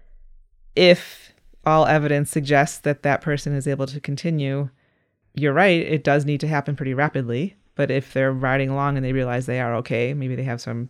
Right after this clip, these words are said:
road rash or whatnot, but they're physically, other than that, okay. I think that it's important then, the person, you know, to Trevor's point earlier, when you're practicing these things, they come more easily.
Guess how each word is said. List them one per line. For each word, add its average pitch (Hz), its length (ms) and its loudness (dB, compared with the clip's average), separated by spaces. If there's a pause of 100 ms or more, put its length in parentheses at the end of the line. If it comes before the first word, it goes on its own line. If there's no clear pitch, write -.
road 156 220 0
rash 139 260 2
or 131 60 -2
whatnot, 127 260 -4
but 123 120 -8
they're 120 120 -6
physically, 123 560 -8 (560)
other 143 180 -2
than 135 120 -4
that, 131 160 -4
okay. 131 480 -2 (1080)
I 185 60 2
think 240 180 4
that 190 200 8
it's - 200 0
important 185 440 2
then, 196 260 2
the 139 60 -2
person, 160 440 0 (460)
you 170 80 0
know, 151 120 2
to 156 140 -4
Trevor's 165 300 0
point - 240 -4
earlier, 151 540 2 (300)
when 165 140 -2
you're 165 100 2
practicing 180 480 2
these 147 180 -2
things, 147 260 -4
they 147 100 0
come 151 160 -6
more 143 140 -2
easily. 143 460 -2